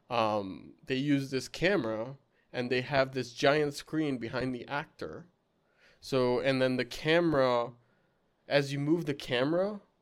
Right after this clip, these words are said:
it adjusts the background from the camera's perspective, so it looks like you're actually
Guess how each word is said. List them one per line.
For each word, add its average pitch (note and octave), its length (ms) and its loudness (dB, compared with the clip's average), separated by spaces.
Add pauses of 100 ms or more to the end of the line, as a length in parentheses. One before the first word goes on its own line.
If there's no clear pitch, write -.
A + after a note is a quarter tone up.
(260)
it D3+ 140 2
adjusts D3 500 2
the D#3 140 -6
background D#3+ 800 -2 (260)
from C#3 280 0
the C#3 80 2
camera's D3 420 0
perspective, C#3+ 760 -4
so D#3+ 180 -2
it C3 40 -2
looks C#3 380 -2
like C3+ 240 2
you're C3+ 160 -2
actually C3 460 -4